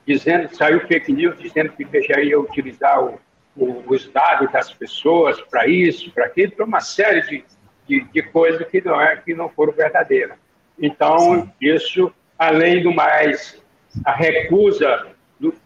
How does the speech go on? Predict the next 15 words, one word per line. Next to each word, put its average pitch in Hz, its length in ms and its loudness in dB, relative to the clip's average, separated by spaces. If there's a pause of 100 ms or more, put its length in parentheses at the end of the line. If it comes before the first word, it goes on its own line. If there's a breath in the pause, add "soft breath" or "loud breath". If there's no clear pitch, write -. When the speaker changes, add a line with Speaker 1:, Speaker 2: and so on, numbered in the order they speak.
Speaker 1:
tem 175 140 2
mais 220 220 4
recusa, 185 500 2
pelo 151 220 2
incrível 156 280 0
que - 80 -8
pareça, 131 520 0 (400)
aos, 135 600 2
às 147 220 2
informações 131 600 -2
do 147 80 -6
I - 20 -4
B 175 220 0
G 175 140 0
E, 151 320 0